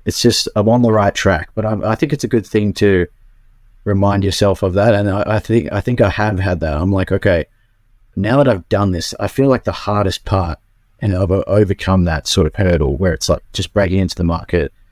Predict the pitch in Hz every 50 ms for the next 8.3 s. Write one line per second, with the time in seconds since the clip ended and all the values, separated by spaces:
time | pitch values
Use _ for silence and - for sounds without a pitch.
0 | - _ _ - - - - 107 101 101 101 95 - 98 95 - - 98 92 98
1 | 95 92 87 87 92 92 - - 95 87 107 104 98 90 - - - - _ _
2 | _ - - - - 107 98 - 120 113 - - 110 101 92 80 - - 101 98
3 | - - 98 - - 95 - 95 95 - 90 92 80 90 87 90 82 82 78 76
4 | 90 82 82 82 85 - 85 80 90 87 - 98 90 82 - - - 92 92 85
5 | 73 76 - - - 80 - - 82 82 80 78 80 85 80 - 87 82 - _
6 | _ _ _ - - _ - _ - _ _ - 92 92 92 80 73 73 - -
7 | 101 98 101 101 98 90 - - - 95 101 110 98 95 78 87 101 104 104 101
8 | 101 98 92 90 -